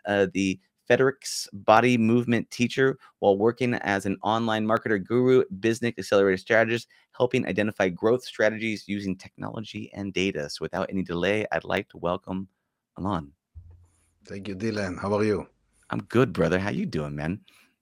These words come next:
Speaker 2: I'm very good. I'm very good. I'm
Speaker 1: Yes.
Speaker 2: happy to be in the show.
Speaker 1: Yeah, I'm happy to have you here. I'm, I appreciate your background. It feels like we're in the same room together.
Speaker 2: Ah, yeah?
Speaker 1: Yeah.
Speaker 2: My, ah, my
Speaker 1: <laughs>
Speaker 2: background is black. Yeah, yeah.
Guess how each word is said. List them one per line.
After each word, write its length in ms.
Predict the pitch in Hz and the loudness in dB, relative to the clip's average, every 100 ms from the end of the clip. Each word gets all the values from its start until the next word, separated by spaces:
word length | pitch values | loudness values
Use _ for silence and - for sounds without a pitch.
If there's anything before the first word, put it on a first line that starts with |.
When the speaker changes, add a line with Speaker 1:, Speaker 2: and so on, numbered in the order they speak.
| _ - | _ -10
Speaker 2:
I'm 140 | 80 | -4
very 180 | 87 85 | -2 -2
good. 240 | 80 87 | 0 -2
I'm 140 | 76 71 | -4 -6
very 200 | 80 78 | -6 -4
good. 320 | 85 92 95 - | -2 -2 -6 -10
I'm 60 | - | -6
Speaker 1:
Yes. 80 | |
Speaker 2:
happy 220 | 101 101 113 | -4 -2 -4
to 140 | 101 | -6
be 100 | 101 | -6
in 80 | 98 | -4
the 120 | 95 | -6
show. 340 | - 101 85 - _ _ - - | -4 -4 -4 -8 _ _ -16 -10
Speaker 1:
Yeah, 160 | - 262 | -4 0
I'm 80 | 220 | 4
happy 220 | 120 - | 4 4
to 100 | 131 | 4
have 120 | 185 | 2
you 100 | 120 | 4
here. 100 | 90 | 6
I'm, 140 | 95 101 - | 6 4 -2
I 80 | - | 4
appreciate 360 | 113 165 - 143 | 6 8 6 6
your 100 | 131 | 6
background. 420 | 117 170 - 85 | 8 6 4 2
It 60 | 87 | 2
feels 160 | 117 | 4
like 140 | 117 110 | 4 4
we're 100 | 117 | 2
in 80 | |
the 60 | 107 | 2
same 260 | - 120 101 | 0 0 0
room 160 | 202 | 0
together. 400 | 101 80 67 71 _ _ _ _ _ _ - | 0 -2 -4 -8 _ _ _ _ _ _ -8
Speaker 2:
Ah, 120 | 92 | -2
yeah? 240 | 90 110 123 _ _ _ _ - | 0 0 -2 _ _ _ _ -6
Speaker 1:
Yeah. 140 | 80 95 - 107 | -2 -2 -2 2
Speaker 2:
My, 100 | 117 | 8
ah, 40 | 123 | 8
my 160 | 110 | 8
Speaker 1:
<laughs> 100 | 92 | 6
Speaker 2:
background 360 | 107 117 120 101 | 4 4 0 0
is 180 | 98 87 | -4 -4
black. 380 | 87 101 87 92 | 2 2 2 -6
Yeah, 100 | 90 | -8
yeah. 680 | 87 82 - _ _ - | -8 -10 -14 _ _ -14